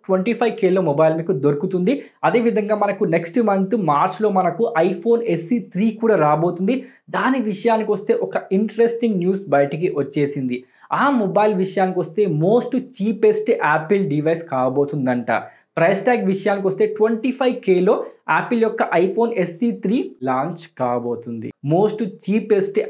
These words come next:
Apple device కాబోతుంది. ట్వంటీ ఫైవ్ కేలో లేటెస్ట్ iPhone లాంచ్ కాబోతుంది. అంటే గమనించారా? already ఇండియా మార్కెట్‌లో ఉన్న iPhone ఎస్ఈ ట్వంటీ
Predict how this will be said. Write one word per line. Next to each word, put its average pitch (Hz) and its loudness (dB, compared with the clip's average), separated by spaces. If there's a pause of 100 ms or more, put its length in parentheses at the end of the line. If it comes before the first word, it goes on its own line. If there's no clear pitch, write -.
(140)
Apple 165 -2
device 151 -2 (120)
కాబోతుంది. 123 -2 (140)
ట్వంటీ 185 0
ఫైవ్ 202 2 (120)
కేలో 180 4 (480)
లేటెస్ట్ 214 2 (300)
iPhone 180 -2 (120)
లాంచ్ 139 -2
కాబోతుంది. 131 0
అంటే 185 4 (600)
గమనించారా? 190 4 (400)
already 180 4
ఇండియా 170 2
మార్కెట్‌లో 185 0 (160)
ఉన్న 151 0 (460)
iPhone 240 0 (160)
ఎస్ఈ 240 -2 (140)
ట్వంటీ 185 0